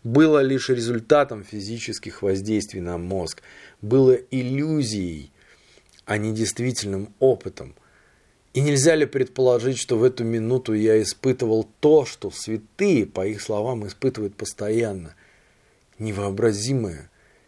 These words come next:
и неописуемое чувство бытия Бога. Здесь мы имеем дело с религиозным мистицизмом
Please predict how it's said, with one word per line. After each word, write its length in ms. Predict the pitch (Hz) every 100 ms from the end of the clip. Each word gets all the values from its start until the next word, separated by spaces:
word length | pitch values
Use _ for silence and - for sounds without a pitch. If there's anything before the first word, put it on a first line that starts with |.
| _ _
и 60 | 123
неописуемое 1080 | 120 117 101 131 113 - 143 120 104 98
чувство 580 | 92 - 120 - 90 82 -
бытия 760 | 92 90 101 113 - 107 101 90
Бога. 520 | 87 101 85 64 - _ _ _ _ _ _ _ _ _ _ _ _ _ _ _
Здесь 500 | 101 92 120 196 185
мы 240 | 165 160 160
имеем 400 | 170 165 156 147
дело 460 | 147 170 156 127
с 140 | 110 127
религиозным 800 | 135 135 131 131 143 147 127 131
мистицизмом 960 | 131 - 131 120 151 147 110 85 65